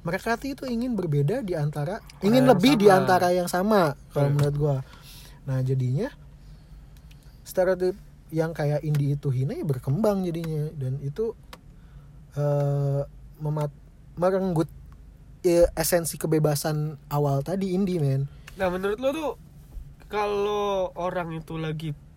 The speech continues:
Speaker 2: ibaratnya ya, lagi indie gitu loh.
Speaker 1: Hmm.
Speaker 2: Terus dia
Speaker 1: Lagi
Speaker 2: tuh
Speaker 1: in.
Speaker 2: lagi indie.
Speaker 1: Indie, ya.
Speaker 2: Lagi indie.
Speaker 1: Gue mikirnya lagi in, men.
Speaker 2: Terus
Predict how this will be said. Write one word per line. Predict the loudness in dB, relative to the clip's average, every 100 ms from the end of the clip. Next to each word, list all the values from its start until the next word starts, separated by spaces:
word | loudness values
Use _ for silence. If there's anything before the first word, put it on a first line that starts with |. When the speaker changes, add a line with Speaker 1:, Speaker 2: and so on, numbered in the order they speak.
| -20 -20 -20 -20 -20 -20 -14
Speaker 2:
ibaratnya | -10 -6 -6 -6
ya, | -8 -10 -16 -20 -20 -20 -20 -20 -20 -16
lagi | -14 -12 -8
indie | -6 -4 -4 -6
gitu | -8
loh. | -10 -10
Speaker 1:
Hmm. | -6 -6 -6 -6 -6 -8 -20 -20
Speaker 2:
Terus | -12 -10 -10 -10
dia | -8 -4
Speaker 1:
Lagi | 2 2 2 -2
Speaker 2:
tuh | -2
Speaker 1:
in. | 2 2 2 0 -2 -10 -8
Speaker 2:
lagi | -6 -6 -8
indie. | -4 0 0 0
Speaker 1:
Indie, | -2 0 -2 -4
ya. | -4 -4
Speaker 2:
Lagi | -2 -4
indie. | -6 -8 -8 -6
Speaker 1:
Gue | -4
mikirnya | -2 -2 -2
lagi | -4 -8
in, | -6 -6
men. | -6 -10 -12 -14
Speaker 2:
Terus | -10 -10